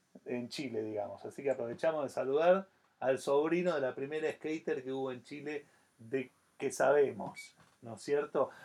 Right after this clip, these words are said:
Mirá, Nacha, importante lo que nos estabas contando. ¿Qué recomendación le podrías dar tú a las chicas jóvenes, independientemente de que el skate es para divertirse, ¿no? Yo quiero transmitirle eso a los hombres y a las mujeres. El skate es para divertirse, es para pasarlo bien.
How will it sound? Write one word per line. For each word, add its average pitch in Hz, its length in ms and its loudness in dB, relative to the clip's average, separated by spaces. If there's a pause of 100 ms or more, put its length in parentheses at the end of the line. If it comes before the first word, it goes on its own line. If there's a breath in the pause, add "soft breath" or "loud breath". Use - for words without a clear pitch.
(120 loud breath)
Mirá, 180 280 10
Nacha, 196 220 4
importante 190 480 2
lo 202 100 4
que 196 60 4
nos 185 180 2
estabas 208 280 8
contando. 220 600 6 (200 loud breath)
¿Qué 254 100 2
recomendación 226 760 6
le 240 80 2
podrías 196 440 10
dar 220 240 10
tú 233 360 4 (680 loud breath)
a 165 120 10
las 175 180 6
chicas 214 340 4
jóvenes, 190 600 8 (200 soft breath)
independientemente 277 840 2
de 185 160 12
que 185 80 4
el 170 100 4
skate 254 240 2
es 208 40 4
para 175 200 10
divertirse, 175 580 4
¿no? 196 120 4
Yo 202 100 8
quiero 208 180 8
transmitirle 202 540 8
eso 202 160 6
a - 20 6
los 165 220 4
hombres 220 280 8
y 185 40 10
a - 20 4
las 160 140 8
mujeres. 135 400 0
El 190 100 2
skate 285 180 0
es 196 60 -2
para 151 200 8
divertirse, 202 800 4 (260 soft breath)
es 165 140 0
para 139 200 6
pasarlo 131 420 4
bien. 185 440 6